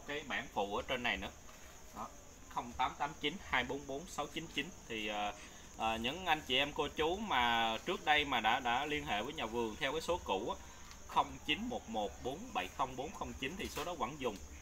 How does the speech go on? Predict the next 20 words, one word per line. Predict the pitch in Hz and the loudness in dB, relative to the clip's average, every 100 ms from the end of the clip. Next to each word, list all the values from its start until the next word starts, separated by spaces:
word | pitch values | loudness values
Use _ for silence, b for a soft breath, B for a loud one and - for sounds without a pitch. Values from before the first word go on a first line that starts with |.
| - 123 | -12 -6
Nhưng | 123 | -2
mà | 107 | 0
do | 123 | 2
Zalo | 120 123 123 117 | 2 2 0 4
đầy | 117 98 | 4 4
á. | 98 - - - B B B | 2 -2 -12 -14 B B B
Đó, | 107 135 | -2 0
còn | 110 | 0
cái | 113 | 0
số | 135 147 | -2 0
này | 151 95 | 0 0
thì | 98 90 | -2 -4
số | 123 | -4
mới | 135 127 - | -2 -2 -2
thì | 113 | -2
Zalo | 107 110 110 | -2 0 -2
nó | 120 | -2
vẫn | 104 92 | -4 0
còn | 113 92 | 0 4
trống. | 104 | 4